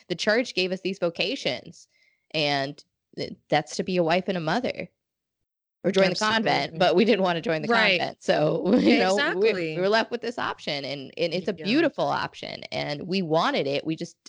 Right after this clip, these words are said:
Speaker 1: had to tell that to ourselves. But
Speaker 2: Exactly.
Speaker 1: you should mention what you converted from, though, from Catholicism to kind of compare the differences, 'cause you said Catholicism had a huge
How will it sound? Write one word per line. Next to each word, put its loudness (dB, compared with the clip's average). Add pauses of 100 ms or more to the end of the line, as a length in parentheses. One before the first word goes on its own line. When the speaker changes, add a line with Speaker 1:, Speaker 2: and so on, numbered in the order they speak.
(120)
Speaker 1:
had -2
to -8
tell -6
that -6
to -12
ourselves. -14 (380)
But -8
Speaker 2:
Exactly. -4 (380)
Speaker 1:
you 4
should 4
mention 2
what 2
you -2
converted 0
from, -2
though, -6
from -8
Catholicism -6
to -8
kind -2
of -2
compare 0
the -4
differences, -8
'cause 2
you 4
said 2
Catholicism 0
had -2
a 2
huge -2